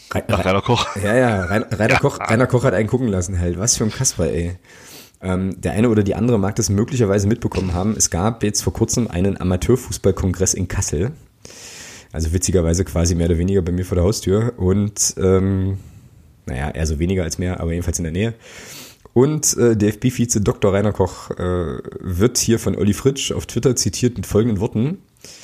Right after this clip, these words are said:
Speaker 1: Zitat, „Von Helene Fischer wird auch nicht erwartet, dass sie die Gesangskultur kleiner Gemeinden fördert. D-F-B-Vize Koch, äh, Ressort Amateure,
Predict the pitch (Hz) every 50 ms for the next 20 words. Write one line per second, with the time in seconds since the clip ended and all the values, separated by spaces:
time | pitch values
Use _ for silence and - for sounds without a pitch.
0 | - - - - 90 - 95 98 131 160 165 - - - 107 104 98 92 117 135
1 | - - - - - - 120 110 110 - - - 127 - 135 131 - - 98 101
2 | 104 - - 151 135 - 107 98 - 104 95 104 90 95 - 101 120 147 - -
3 | - 120 - - - 120 117 - - - - - 85 90 110 123 113 107 - 90
4 | 82 87 104 147 - 95 92 - - - 85 80 82 82 80 - - - - _
5 | - - - - - - - - - 92 95 95 - - 110 117 127 - - 131
6 | 127 - - 95 - - 147 160 - - - - - - 98 98 95 90 92 -
7 | - - 127 131 143 - 98 104 104 - - - 131 135 95 - 117 135 127